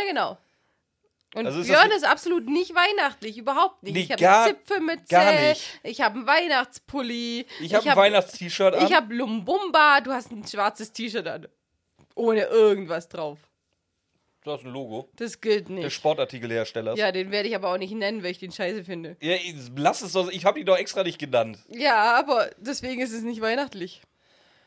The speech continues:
Speaker 2: Das ist schon, be-, ich krieg das irgendwie hin, gebogen.
Speaker 1: So, wir fangen an. Und zwar heute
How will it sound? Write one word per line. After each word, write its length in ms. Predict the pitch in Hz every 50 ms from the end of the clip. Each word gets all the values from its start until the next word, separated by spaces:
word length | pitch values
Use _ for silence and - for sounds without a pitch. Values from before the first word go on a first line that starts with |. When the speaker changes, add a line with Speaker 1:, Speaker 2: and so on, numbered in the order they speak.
| _ _
Speaker 2:
Das 160 | - 120 - 123
ist 80 | 113
schon, 300 | - - 160 160 147 113
be-, 140 | 110 139 - _ -
ich 140 | 139 120
krieg 200 | - - 147 135
das 140 | - 147 120 123
irgendwie 260 | 123 127 123 117 117
hin, 220 | 123 123 123 117
gebogen. 500 | 110 233 - 104 - 110 110 107 107 104 - - _ _ _ _ _ _ _ _ _ _ _ _ _ _ _ _ _ _ _ _
Speaker 1:
So, 420 | - - 427 466 427 285 185 180 _ - - - _
wir 120 | - 311 370
fangen 320 | - 392 381 381 359 262
an. 160 | - 208 208
Und 180 | 190 170 196 -
zwar 260 | - - 302 349 311
heute 220 | 294 302 330 381